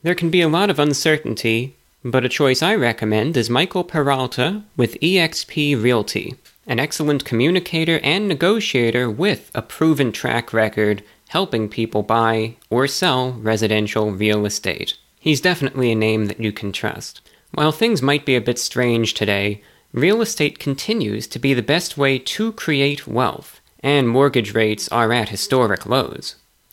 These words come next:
His D R E number is zero one nine nine six six two seven. He's the real deal.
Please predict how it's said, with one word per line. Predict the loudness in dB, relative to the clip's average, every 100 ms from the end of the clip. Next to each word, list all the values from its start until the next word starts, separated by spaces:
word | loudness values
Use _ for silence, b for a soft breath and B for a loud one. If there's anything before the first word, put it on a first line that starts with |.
| _
His | -4 -4
D | -2 0
R | 4 4
E | 4
number | 2 2 2 0 -4 -2
is | 0 2 2
zero | 2 4 4
one | 2 2
nine | 2 2 2 -2 -4 -10 -4
nine | 0 0 0
six | 0 -2 -2 -2
six | -2 -4
two | -2 -2
seven. | 0 0 0 0
He's | -2 0
the | 0
real | 2 2 2
deal. | 2 0 0 -2